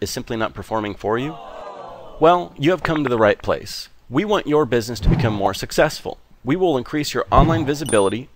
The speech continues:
visitors, leads, and customers. You will get results from our S E O services because we create high-quality content.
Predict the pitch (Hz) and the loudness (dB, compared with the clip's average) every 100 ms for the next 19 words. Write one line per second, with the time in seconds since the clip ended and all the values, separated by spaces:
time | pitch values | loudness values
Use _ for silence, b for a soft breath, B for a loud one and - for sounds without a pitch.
0 | 104 113 120 135 135 - - 113 117 120 | -2 -2 0 -4 -4 -10 -4 0 0 -2
1 | - - 156 160 165 - - - - - | -6 -2 -2 0 -2 -2 -10 -12 -12 -14
2 | b b b 143 214 185 151 120 127 120 | b b b -2 0 2 2 0 -2 0
3 | 120 131 - - 110 117 135 - 131 - | 0 0 -6 -4 0 2 2 0 -4 -2
4 | 139 123 - 117 104 104 104 - 107 - | -2 -2 -2 -2 -2 -6 -8 -8 -8 -2
5 | 151 123 90 - - _ _ _ - - | 2 2 2 -6 -16 _ _ _ -18 -4
6 | 196 - 208 156 - 147 143 135 139 127 | -4 2 4 4 2 2 2 4 4 4
7 | 110 120 113 113 - - | 2 0 0 0 -4 -8